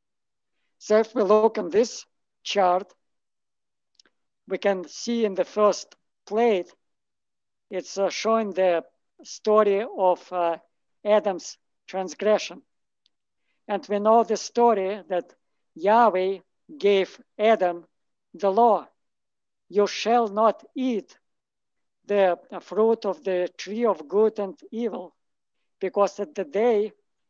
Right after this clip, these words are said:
you shall eat of it, you will surely die." Now we know the story how Satan, a serpent, deceived Eve, and Eve gave the fruit to, forbidden fruit to Adam, and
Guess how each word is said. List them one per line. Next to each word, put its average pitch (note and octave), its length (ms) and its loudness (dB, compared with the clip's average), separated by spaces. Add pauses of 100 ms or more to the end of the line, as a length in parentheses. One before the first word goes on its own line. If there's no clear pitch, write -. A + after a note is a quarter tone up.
(100)
you F#3+ 160 -4
shall F#3+ 380 -8
eat A#3+ 240 -6
of F3 120 -6
it, F#3+ 240 -4 (440)
you F3+ 140 -6
will E3+ 160 -2
surely G3+ 440 -4
die." E3+ 420 -4 (1000)
Now G3+ 220 0
we F3+ 120 -4
know G#3 220 0
the A3 120 -6
story G#3 480 -2
how F#3 360 0
Satan, G3+ 720 -6 (420)
a E3+ 80 -20
serpent, G3+ 640 -2 (340)
deceived G#3 640 -8
Eve, G#3+ 440 -10 (340)
and F#3 240 -12
Eve G3+ 260 -4
gave F3+ 280 -2
the F#3+ 80 -4
fruit F#3+ 480 -4 (420)
to, F#3 380 0 (260)
forbidden F#3 460 -6
fruit F#3 360 -8
to F3+ 220 0 (120)
Adam, G3 460 -2 (360)
and F#3 180 -10